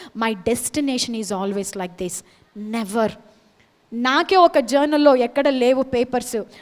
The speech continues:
వాడికున్న ఈ జర్నల్లో పేపర్స్. That's how God turns out lives. దేవుడు మన జీవితంలో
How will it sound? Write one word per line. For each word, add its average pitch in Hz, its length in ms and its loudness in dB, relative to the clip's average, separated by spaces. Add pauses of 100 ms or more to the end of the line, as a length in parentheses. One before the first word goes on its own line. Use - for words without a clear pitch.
(160)
వాడికున్న 247 500 -2
ఈ 240 140 -4
జర్నల్లో 220 440 -4
పేపర్స్. 202 540 -6 (580)
That's - 280 -12
how 240 60 -2
God 202 380 -6 (220)
turns 208 340 -8
out 190 260 -8
lives. 165 460 -12 (880)
దేవుడు 277 300 6
మన 240 260 -4
జీవితంలో 247 680 -2